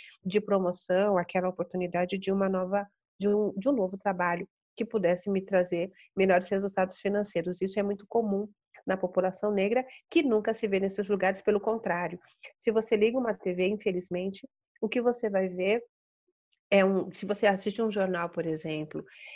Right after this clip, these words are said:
infelizmente o que acontece, e como jornalista eu posso dizer que eu vi isso muitas vezes, se existe um crime e o delito foi cometido por uma pessoa branca,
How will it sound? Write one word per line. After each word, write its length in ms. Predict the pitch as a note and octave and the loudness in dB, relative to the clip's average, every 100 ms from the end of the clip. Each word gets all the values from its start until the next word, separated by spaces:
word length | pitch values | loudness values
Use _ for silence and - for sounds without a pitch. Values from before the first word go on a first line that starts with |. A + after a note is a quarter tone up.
| - | -2
infelizmente 640 | A#3+ C4+ C4+ A3 G#3 G#3 G#3+ | 2 4 4 4 2 0 0
o 60 | |
que 80 | G#3+ | -2
acontece, 800 | F3+ - F3+ F3 F3 F#3+ - F#3 - | -4 -4 -6 -2 -2 -2 0 0 0
e 200 | G#3 G3 G3 - | 0 0 0 0
como 200 | B3 A#3+ | 2 4
jornalista 540 | G#3+ F#3+ E3+ F#3+ G3+ | 4 4 4 2 2
eu 80 | F#3 | 0
posso 300 | F#3 F3+ E3+ | 0 -2 -2
dizer 160 | E3+ E3+ | -4 -2
que 140 | F#3 | -2
eu 60 | E3+ | 0
vi 140 | F3+ | 0
isso 180 | F#3 F#3+ | 0 0
muitas 360 | F#3 F#3+ F#3+ | 0 0 -2
vezes, 480 | F3 E3+ E3 E3+ F3 - - - - | -2 -2 -2 -4 -12 -16 -16 -16 -18
se 360 | - - D#4+ F4+ - - | -4 2 2 2 -8 2
existe 460 | A3 A3 A#3 C#4 D#4 | 6 6 4 0 0
um 80 | C#4+ | 0
crime 560 | C#4 A#3 G#3+ F3+ D3 - | 0 0 2 0 -2 -2
e 100 | A3 | 0
o 40 | A#3 | 6
delito 380 | A#3 B3 D4 | 6 4 2
foi 120 | - A#3+ | 2 2
cometido 540 | A3+ G3+ G3 F#3 E3+ | 2 -4 -4 -8 -6
por 160 | E3 F#3 | -2 -2
uma 160 | F#3 | -4
pessoa 380 | - F3+ - F3 | -6 -8 -4 -4
branca, 580 | E3 F3+ G#3 A3+ B3+ | 0 2 2 0 -4